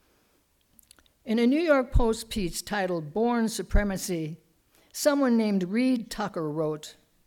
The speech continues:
quote, "In the next twenty years, we may create perfect babies with Hollywood looks and genius I Qs, without eggs, sperm, or sex. No love.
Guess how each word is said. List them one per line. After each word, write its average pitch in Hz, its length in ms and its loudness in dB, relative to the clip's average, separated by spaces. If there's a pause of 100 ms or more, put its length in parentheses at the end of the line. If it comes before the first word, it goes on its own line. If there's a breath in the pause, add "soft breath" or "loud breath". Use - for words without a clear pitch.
(120)
quote, 190 360 -2 (500 soft breath)
"In 196 140 0
the 196 80 -2
next 302 360 0
twenty 247 260 0
years, 226 580 -4 (240 soft breath)
we 330 160 -2
may 226 180 2
create 220 440 -2
perfect - 560 -6
babies 269 560 -2 (280 soft breath)
with 220 260 0
Hollywood 277 520 0
looks 254 460 -2 (180 soft breath)
and 208 160 2
genius 294 500 2
I 233 180 -2
Qs, 233 640 -2 (280 soft breath)
without 247 460 4
eggs, 302 480 2 (320 soft breath)
sperm, 302 760 2 (340)
or 294 200 6
sex. - 760 0 (1400)
No 339 180 8
love. 262 540 4